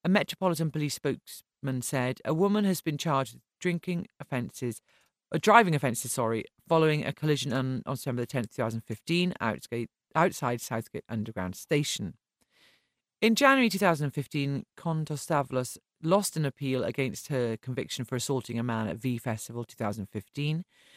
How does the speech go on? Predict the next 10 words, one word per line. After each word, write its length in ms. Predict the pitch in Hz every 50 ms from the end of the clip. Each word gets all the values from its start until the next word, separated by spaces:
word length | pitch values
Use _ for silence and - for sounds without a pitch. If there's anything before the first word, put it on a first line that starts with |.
| - _ _
She 240 | - - - 185 175
was 200 | 160 156 156 -
found 240 | - 165 151 143 -
guilty 280 | - 165 151 - - 147
of 80 | 131 -
hitting 280 | 151 160 - 151 139
celebrity 460 | 127 - 147 143 131 123 - - 131
blogger 480 | 113 - 120 120 117 113 - 113 107 - - -
Savas 420 | - - 131 120 113 117 113 - -
Morgan 440 | 135 131 127 120 - 135 135 135